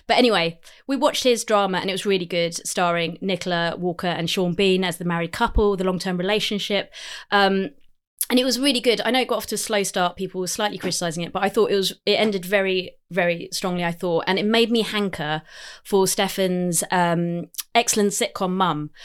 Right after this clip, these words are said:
which is available still on, on B B C iPlayer. And I would urge anyone who hasn't seen it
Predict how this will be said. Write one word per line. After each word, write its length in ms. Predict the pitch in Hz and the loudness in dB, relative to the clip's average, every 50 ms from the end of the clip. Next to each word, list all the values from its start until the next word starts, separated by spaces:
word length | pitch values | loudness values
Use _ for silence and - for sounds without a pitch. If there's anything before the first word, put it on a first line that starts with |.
| - - - - | -20 -20 -8 -6
which 180 | - 240 - 254 | -4 0 2 2
is 100 | 240 233 | 2 2
available 400 | 233 214 233 233 233 208 208 202 | 2 2 2 2 2 0 -2 -2
still 320 | 196 - 226 202 180 175 | -2 0 2 2 2 2
on, 160 | 151 175 175 | 2 0 -2
on 80 | 175 175 | -2 -2
B 80 | 170 196 | -2 -2
B 60 | 180 | -2
C 140 | - - 190 | -2 0 0
iPlayer. 520 | 180 180 170 175 180 170 165 160 160 160 - | 0 0 0 -2 -4 -4 -2 -2 -4 -4 -2
And 100 | 190 185 | -2 0
I 80 | 185 185 | 0 0
would 280 | 190 190 220 208 208 - | 0 2 0 0 0 0
urge 320 | 202 196 185 180 175 175 - | 0 2 2 0 0 0 0
anyone 320 | 220 214 220 220 214 214 208 | 0 2 2 2 2 2 2
who 80 | 202 | 2
hasn't 260 | 196 196 185 185 - - | 0 0 -2 -4 -4 -4
seen 240 | - 180 165 147 | -4 -2 -2 -2
it 240 | 147 151 156 160 - | -2 -4 -4 -6 -10